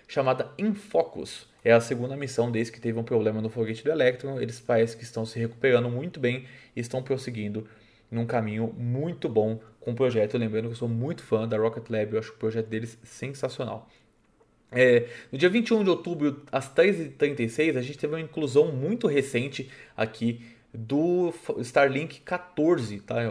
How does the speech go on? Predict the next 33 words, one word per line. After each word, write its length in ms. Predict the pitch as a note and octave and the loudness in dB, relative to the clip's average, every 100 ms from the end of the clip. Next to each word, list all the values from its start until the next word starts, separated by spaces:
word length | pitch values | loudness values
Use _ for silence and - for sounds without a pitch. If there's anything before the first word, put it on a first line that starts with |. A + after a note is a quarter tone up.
| G#2+ G#2+ A2 | -2 -4 -4
A 60 | A2+ | -8
SpaceX 460 | - C3+ C#3 C#3+ | -6 -2 0 -2
quer 120 | - D3+ | 0 0
fazer 200 | D3 D3+ | 2 0
um 60 | |
lançamento 500 | D3 D3+ D3+ C#3+ D3+ | -2 -4 -4 -2 0
ali 100 | C#3+ | -2
com 80 | C#3+ | -4
uma 80 | C#3+ | -10
diferença 340 | - D3 C#3+ | -6 -6 -4
de 120 | C#3+ | -8
três 360 | C#3 D3 D#3+ B2 | -4 -2 -2 -6
dias, 220 | A2+ D3 | -2 0
vamos 160 | C3+ C3 | 0 -2
ver 100 | C#3+ | -4
se 120 | C3+ | 0
vai 100 | C3 | -2
acontecer 460 | C3 B2+ C3 B2+ B2+ | -2 -4 -6 -4 0
mesmo, 340 | B2 D3 D#3+ - - - | 2 2 0 -12 -20 -4
porque 280 | E3+ - | -2 0
no 100 | F3+ | 0
dia 160 | F3 F3 | 2 2
vinte 360 | B2+ D#3 B3 A3+ | 2 -4 -6 -4
e 20 | |
dois 180 | E3+ D#3 | -2 2
de 80 | |
outubro 320 | D3 C#3+ D3+ D#3 | 0 0 -2 -2
a 20 | |
gente 200 | D#3 - | -2 -2
pode 280 | - D#3 D#3+ | 4 4 4
ter 200 | - F#3 | 0 0
o 120 | G#3 | 2
lançamento 720 | E3 E3 D#3+ A#2+ A#2+ B2 C3 | 0 0 -2 0 -2 -4 -6